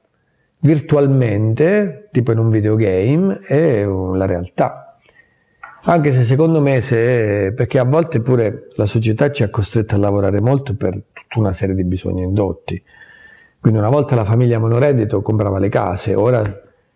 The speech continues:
con due redditi non ci, normali non ci riescono. E quindi dovendo lavorare babbo e mamma tante ore, i figli sono,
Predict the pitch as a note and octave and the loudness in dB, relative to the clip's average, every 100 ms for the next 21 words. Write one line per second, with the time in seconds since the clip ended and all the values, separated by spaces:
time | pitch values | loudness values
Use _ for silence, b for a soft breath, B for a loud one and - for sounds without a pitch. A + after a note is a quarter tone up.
0 | b _ _ C#3+ D3 D#3 D3 C#3+ C#3 D3 | b _ _ 2 4 4 4 2 2 0
1 | C#3 A#2+ G#2+ - C3 C3+ C3 A#2+ B2+ C3+ | 2 0 -2 0 2 4 2 2 2 2
2 | A2 - A2 A#2+ G2 - - G2 G2 F2+ | 0 0 0 0 -2 -6 -4 -2 -2 -6
3 | b b b b b B2+ C#3+ C#3 A#2+ E3+ | b b b b b -2 2 2 2 2
4 | F#3 D3 B2+ B2+ C#3+ A#2+ B2 B2+ A#2+ B2 | 2 2 2 2 2 2 0 0 2 2
5 | C#3 B2+ A2 A#2 A#2 A2+ A2+ G2 G2 A2 | 2 2 0 0 0 2 0 0 0 0
6 | C3+ G3+ - C#3 G#3 C4 B2+ G2+ G2+ C3 | 2 0 2 0 2 2 0 -2 -2 0
7 | B2+ F#2 F#2 | 0 -2 -6